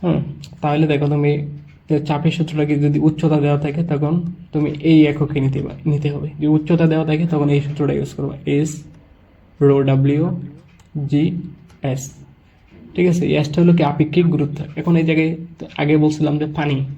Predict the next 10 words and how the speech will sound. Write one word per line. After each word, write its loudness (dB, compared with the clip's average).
সমুদ্রের 4
পানি 2
এবং, 0
আহ, -2
সাধারণ 2
পানির 0
কি -4
আপেক্ষিক -4
গুরুত্বের 0
কি -2